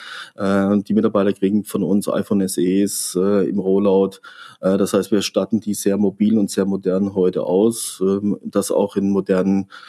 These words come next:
äh, New Work-Konzepten, wo die Mitarbeiter auch sitzen. Und das ist natürlich was, wo ich sage, da sind wir schon sehr weit. Aber die Herausforderungen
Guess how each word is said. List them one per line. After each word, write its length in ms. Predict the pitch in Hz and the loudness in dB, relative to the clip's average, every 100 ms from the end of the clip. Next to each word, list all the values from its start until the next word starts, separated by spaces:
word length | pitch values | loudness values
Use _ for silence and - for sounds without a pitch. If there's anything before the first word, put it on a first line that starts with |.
| - - | -14 -4
äh, 160 | 98 | 0
New 240 | 98 101 101 | 2 2 2
Work-Konzepten, 800 | 98 101 107 98 - 98 107 98 | 2 0 -2 0 0 0 -2 -2
wo 80 | |
die 80 | 95 | -2
Mitarbeiter 500 | 98 95 92 87 92 | 0 0 0 -2 -2
auch 140 | 85 - | -4 -6
sitzen. 480 | - 98 - 101 - - _ | -12 -8 -2 -2 -4 -20 _
Und 120 | 98 | -2
das 180 | 101 101 | 0 0
ist 120 | 110 | 0
natürlich 580 | 113 98 117 101 98 - | 0 0 0 0 -2 -4
was, 380 | 95 110 104 - | -4 0 0 2
wo 80 | 107 | 0
ich 100 | - | 2
sage, 200 | 104 - | -2 -2
da 60 | 98 | -4
sind 140 | 107 | 0
wir 40 | 98 | 0
schon 160 | 104 | 0
sehr 180 | 92 90 | -2 -2
weit. 340 | 85 98 131 - | -2 -2 -2 -8
Aber 100 | 101 | -4
die 80 | 101 | -2
Herausforderungen 960 | 85 - 95 113 - 113 117 113 117 | 0 0 2 2 2 2 4 4 2